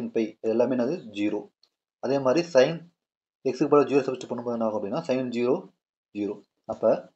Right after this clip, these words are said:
first term ஃபுல்லாவே நீங்க limit சப்ஸ்டிட்யூட் பண்ணும்போது என்ன ஆகும் அப்படின்னா, ஜீரோன்னு வந்துரும்.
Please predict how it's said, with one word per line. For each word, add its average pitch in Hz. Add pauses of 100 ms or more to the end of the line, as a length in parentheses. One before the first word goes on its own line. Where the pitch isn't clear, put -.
(420)
first 143
term 147
ஃபுல்லாவே 120 (480)
நீங்க 123
limit 151
சப்ஸ்டிட்யூட் 120
பண்ணும்போது 117
என்ன 117
ஆகும் 123
அப்படின்னா, 107 (760)
ஜீரோன்னு 120
வந்துரும். 98